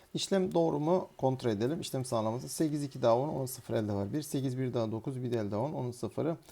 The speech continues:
elde var. Bir. Bir. Sıfır daha bir. İki yapar. Evet, işlemimiz doğru. Bir virgül seksen iki.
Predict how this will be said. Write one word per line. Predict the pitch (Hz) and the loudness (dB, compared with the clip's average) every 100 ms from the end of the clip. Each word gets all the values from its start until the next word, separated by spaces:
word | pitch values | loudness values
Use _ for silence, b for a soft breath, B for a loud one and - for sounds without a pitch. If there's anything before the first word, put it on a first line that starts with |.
| B - | B -4
elde | 117 107 | 0 0
var. | 104 113 | 0 -2
Bir. | 170 170 | -4 -4
Bir. | 131 135 127 | -2 -2 -2
Sıfır | - 131 127 107 | -4 -6 -4 -2
daha | 101 107 113 | -4 -4 -2
bir. | 160 - - - - | -2 -4 -10 -14 -14
İki | - 110 | -4 -4
yapar. | - - - B B - | -2 -4 -4 B B -6
Evet, | 117 95 | -4 -4
işlemimiz | - - 90 135 139 | -8 -8 -6 -6 -2
doğru. | 113 98 98 - | 0 -2 -2 -2
Bir | 123 | 0
virgül | 101 156 | -2 -6
seksen | - 123 - 123 | -4 -4 -2 -4
iki. | 117 | -4